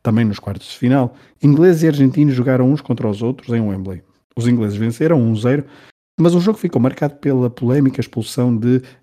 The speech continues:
Ratin, ainda na primeira parte, supostamente por insultos em castelhano ao árbitro que não sabia uma única palavra de castelhano. Ratin teve inclusivamente de ser retirado pela polícia de campo.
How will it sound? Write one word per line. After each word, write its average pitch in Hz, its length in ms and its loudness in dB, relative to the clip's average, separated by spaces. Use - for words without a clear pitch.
Ratin, 113 560 -2
ainda 117 320 2
na 110 120 0
primeira 110 320 -2
parte, - 360 -16
supostamente 123 580 -2
por 120 140 -2
insultos 135 400 -4
em 113 100 -2
castelhano 110 440 -4
ao 101 120 -2
árbitro 113 380 -4
que - 120 -8
não 113 140 -2
sabia 110 360 -2
uma 127 260 2
única 127 360 0
palavra 117 340 -4
de 110 60 -10
castelhano. 95 460 -8
Ratin 120 380 0
teve 127 200 0
inclusivamente 120 540 0
de - 60 -16
ser - 180 -6
retirado 117 520 -6
pela 110 160 -8
polícia 113 560 -8
de 123 120 -6
campo. 95 460 -10